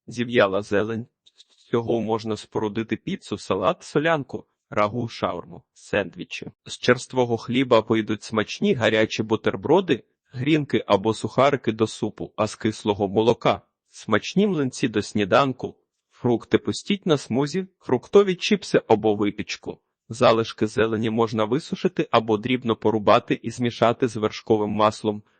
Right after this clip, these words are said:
Таку вишукану закуску часто подають в ресторані разом зі свіжим хлібом,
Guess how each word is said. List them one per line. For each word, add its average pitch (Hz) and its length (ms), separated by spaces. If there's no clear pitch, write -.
Таку 196 280
вишукану 110 580
закуску 143 540
часто - 440
подають 107 540
в 113 40
ресторані 110 600
разом 104 400
зі 101 140
свіжим 104 460
хлібом, 104 540